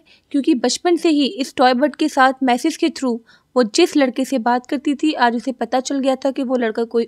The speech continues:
और नहीं बल्कि युवैन ही था। हो सकता है कहीं ना कहीं वो युवैन को पसंद भी करती हो।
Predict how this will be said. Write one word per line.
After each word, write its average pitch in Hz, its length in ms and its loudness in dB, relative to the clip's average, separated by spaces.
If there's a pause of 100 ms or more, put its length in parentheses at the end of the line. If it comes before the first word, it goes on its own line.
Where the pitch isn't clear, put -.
और 247 160 0
नहीं 262 240 -2
बल्कि 233 360 -4
युवैन 226 380 -2
ही 214 160 -6
था। 220 220 -8 (420)
हो 339 100 6
सकता 330 280 2
है 269 140 0
कहीं 254 220 -2
ना 294 120 0
कहीं 294 260 -2
वो 285 100 0
युवैन 226 300 0
को 233 100 -6
पसंद 285 360 -2
भी 285 100 2
करती 214 300 -6
हो। 208 200 -4